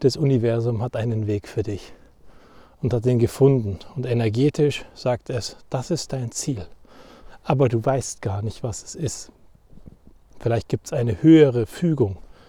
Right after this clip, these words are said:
die dich auf deinen Weg bringt. Und nehmen wir an, die ist da.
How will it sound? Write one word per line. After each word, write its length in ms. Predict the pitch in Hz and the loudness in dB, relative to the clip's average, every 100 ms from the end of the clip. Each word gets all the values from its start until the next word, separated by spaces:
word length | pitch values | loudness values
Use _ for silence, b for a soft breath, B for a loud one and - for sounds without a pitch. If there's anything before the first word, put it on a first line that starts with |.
| b b b b - | b b b b 0
die 60 | |
dich 180 | 131 123 | 0 0
auf 80 | 107 | -2
deinen 340 | 117 107 104 | -2 -2 0
Weg 280 | 107 127 - | 2 2 2
bringt. 320 | - 95 - - - - - - b b b b b b b b | -10 -12 -12 -20 -20 -20 -20 -20 b b b b b b b b
Und 80 | 135 | 2
nehmen 300 | 135 170 180 | 4 6 6
wir 160 | 165 139 | 4 0
an, 160 | 156 | -2
die 120 | 139 151 | -2 -4
ist 300 | 135 - 123 | -8 -8 -4
da. 320 | 107 101 | -4 -4